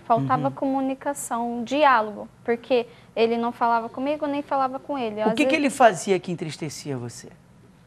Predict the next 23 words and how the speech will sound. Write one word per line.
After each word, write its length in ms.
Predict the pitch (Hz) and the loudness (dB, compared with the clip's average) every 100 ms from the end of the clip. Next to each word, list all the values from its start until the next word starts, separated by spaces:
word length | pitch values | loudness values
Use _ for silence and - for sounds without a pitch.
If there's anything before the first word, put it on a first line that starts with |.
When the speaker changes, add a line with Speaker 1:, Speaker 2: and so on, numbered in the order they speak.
| - | -10
Speaker 1:
Me 160 | 220 226 | -6 -6
desprezava, 1000 | 220 - 240 240 269 269 247 247 233 240 226 233 226 - - - _ _ | -6 -6 -4 0 0 0 0 -2 -2 -4 -8 -10 -12 -14 -18 -18 _ _
Speaker 2:
Uhum. 300 | 139 120 127 123 - - | -8 -8 -10 -12 -16 -2
Speaker 1:
é, 840 | 214 208 208 208 202 202 196 190 185 180 185 202 - - - - - | 0 2 2 2 2 0 -2 -4 -8 -10 -12 -16 -20 -20 -20 -20 -20
dava 1120 | - 196 202 196 202 202 202 196 190 185 180 180 190 - - - - - - - - - - | -18 -6 -4 -2 -2 0 0 -2 -2 -4 -6 -8 -14 -18 -20 -20 -20 -20 -20 -20 -20 -20 -12
vazão 380 | 214 254 269 277 | 0 0 2 -2
ao 60 | |
que 80 | 262 | -2
os 80 | 240 | -2
outros 280 | 226 220 - | -2 -4 -6
falavam. 760 | 247 247 247 240 233 226 226 233 - 139 | -2 2 2 2 -2 -6 -8 -12 -14 -10
Tinha, 200 | 123 254 | -4 -2
Speaker 2:
Uhum. 140 | 240 | -4
Speaker 1:
tinha 240 | 117 - 254 | -6 -6 -2
dias 220 | 247 262 | -2 -2
que 80 | 277 | -4
ele 60 | 247 | -2
chegava 380 | 277 247 240 | -2 0 0
em 80 | 247 | 0
casa, 460 | 254 269 269 262 247 - - - - - - - - | -2 0 0 -4 -8 -12 -20 -20 -20 -20 -20 -12 -6
ele 80 | |
falava, 380 | 233 254 226 285 311 | 0 2 4 4 4
"Olha, 260 | 226 202 | 0 -4